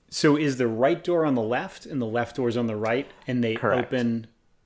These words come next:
Speaker 1: from the center?
Speaker 2: They op-, well, so basically, like, because they still open no-, like, normally for the most part, but apparently because they did it backwards, it doesn't have the same seal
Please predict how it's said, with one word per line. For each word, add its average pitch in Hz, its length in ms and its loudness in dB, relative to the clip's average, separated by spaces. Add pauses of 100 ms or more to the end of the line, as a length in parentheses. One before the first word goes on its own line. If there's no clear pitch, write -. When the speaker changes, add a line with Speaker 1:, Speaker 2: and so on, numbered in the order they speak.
(160)
Speaker 1:
from 117 480 -2
the 101 140 -10
center? 240 640 -6 (500)
Speaker 2:
They 127 200 6
op-, 139 220 0
well, 139 300 8
so 151 140 -2
basically, 180 400 6
like, 160 200 4
because 147 500 0 (160)
they 165 100 4
still 220 320 4
open 147 640 4
no-, 120 320 -2
like, 123 260 -2
normally 143 800 4
for 143 140 -2
the 123 80 0
most 117 320 0
part, 165 420 2
but 127 240 4
apparently 139 640 -2
because 127 420 -6
they 135 100 0
did 127 160 0
it 120 300 0
backwards, 156 680 -2 (340)
it - 100 0
doesn't 131 260 2
have 127 240 -4
the 123 80 -4
same 110 640 -2
seal 76 840 2